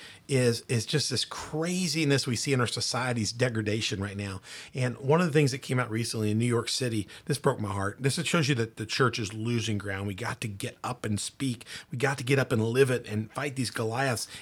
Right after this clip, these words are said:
in a godly way, in a positive way. We gotta change people's hearts, and we gotta change people's minds, and we gotta begin to reclaim this country for Jesus Christ. The New York City Department of Education featured just recently, you won't believe this,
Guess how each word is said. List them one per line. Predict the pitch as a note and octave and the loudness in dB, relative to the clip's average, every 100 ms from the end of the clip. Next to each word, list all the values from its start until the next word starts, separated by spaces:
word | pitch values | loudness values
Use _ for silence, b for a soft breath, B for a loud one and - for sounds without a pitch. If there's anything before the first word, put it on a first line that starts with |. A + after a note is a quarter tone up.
| - | 0
in | B2+ | 2
a | A2 | 2
godly | G2+ B2+ D#3 D3 | 0 0 2 2
way, | C3 C3 A#2+ A#2+ B B | 4 6 6 2 B B
in | B2 | -2
a | G#2+ | -2
positive | - C#3+ D3+ - B2+ A2+ | -2 0 0 0 -4 -2
way. | A2+ A2 B B | 0 0 B B
We | A#2+ | 0
gotta | B2+ | 0
change | G#2+ - A2+ - | 0 -2 -2 -2
people's | G#2+ G#2 | -8 -6
hearts, | - A2 G2+ - | -4 -2 -4 -6
and | A2 | -6
we | G#2 | -4
gotta | G#2 | -4
change | - - G#2+ G#2 | -4 -2 -2 -4
people's | - G#2 F#2+ G#2 | -6 -8 -8 -6
minds, | G2+ A2 G#2 G2 B B - | -4 -2 -2 -4 B B -4
and | A#2 | -2
we | A2+ | 0
gotta | G#2+ | -2
begin | G2+ G#2+ G#2+ | -2 -2 0
to | G#2 | -2
reclaim | G2 A2 A#2 - A2+ A#2 A2+ G#2 - B | -2 -2 -4 -4 -4 -2 0 0 -2 B
this | B2+ - | -4 -2
country | A#2 G#2+ G2+ | -2 -2 -4
for | G2 | -2
Jesus | G#2+ F#2+ G2+ | -2 -4 -2
Christ. | A2 - | -2 0
The | A#2+ | 4
New | D#3 | 4
York | E3 | 4
City | - D3+ B2+ | 2 2 2
Department | G#2+ C3+ A#2+ A2+ | 2 0 2 0
of | |
Education | A#2+ - A#2+ - - B B | -2 -2 -4 -4 -6 B B
featured | - E3+ E3 B2+ | -4 0 0 0
just | C3+ C3 | 0 0
recently, | A#2+ A2+ G#2+ | 2 0 0
you | G2+ | 0
won't | A#2 | 0
believe | G#2+ G#2+ G2+ | 2 0 0
this, | F2+ | -2